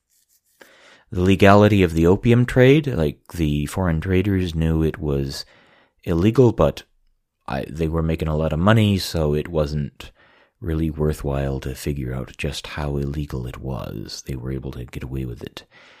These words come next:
The Chinese distributors took, you know,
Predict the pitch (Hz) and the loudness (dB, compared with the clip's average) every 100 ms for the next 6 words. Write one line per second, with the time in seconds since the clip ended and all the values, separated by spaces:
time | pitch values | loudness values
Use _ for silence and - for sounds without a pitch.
0 | _ _ 95 - 104 92 87 80 73 - | _ _ -4 2 4 4 4 2 0 -6
1 | - 80 78 - 95 78 76 69 67 - | -10 -6 -6 -2 -2 0 -2 -2 -4 -8
2 | - - - _ - - 76 57 | -12 -10 -10 _ -20 -18 -14 -14